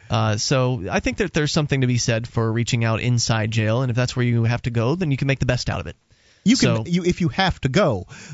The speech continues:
Speaker 2: but, um, you know, I just don't think, I just don't think it's necessary, and I don't think there's a lot of point. I think that if what Sam did with, in going that fifty-something days,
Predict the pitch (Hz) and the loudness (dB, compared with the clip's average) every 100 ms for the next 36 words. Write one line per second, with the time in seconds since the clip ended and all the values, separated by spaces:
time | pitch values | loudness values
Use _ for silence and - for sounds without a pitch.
0 | - 147 127 160 135 113 110 160 127 107 | -2 -2 -2 -2 0 0 0 0 2 2
1 | 143 - 139 117 120 - 185 269 196 151 | 2 2 0 0 -2 0 0 2 2 2
2 | 151 143 147 - 135 131 120 117 131 135 | 0 0 0 0 0 2 2 2 0 0
3 | - 135 120 117 120 131 147 135 - 214 | -2 0 0 0 0 2 2 0 -2 0
4 | 156 135 143 202 196 175 - - 143 175 | 0 0 0 2 2 0 -4 -10 0 2
5 | 185 - 202 185 180 160 147 - 160 160 | 2 0 2 2 2 2 -2 -2 0 2
6 | 180 175 143 - 170 170 180 165 160 147 | 2 2 0 0 0 0 0 0 0 2
7 | 175 185 | 2 0